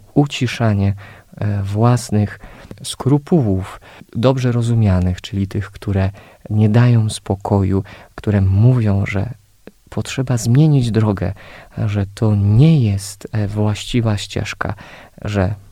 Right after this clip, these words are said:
mówiąc po chrześcijańsku, należy się, e, nawrócić. To na pewno każdy z nas, e,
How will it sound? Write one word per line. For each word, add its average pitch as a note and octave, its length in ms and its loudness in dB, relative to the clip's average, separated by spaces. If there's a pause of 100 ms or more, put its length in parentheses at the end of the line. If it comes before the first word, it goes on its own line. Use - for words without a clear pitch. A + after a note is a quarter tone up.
(280)
mówiąc A#2 420 2
po F#2 120 -6
chrześcijańsku, G2 840 -4 (460)
należy G2+ 360 2
się, F#2 260 -2 (440)
e, F#2+ 260 -2
nawrócić. A2+ 880 2 (340)
To A2+ 300 2
na F#2+ 180 0
pewno F#2+ 500 -2 (240)
każdy F#2+ 360 -2
z F#2 80 -4
nas, F#2+ 360 -2
e, G2+ 260 -8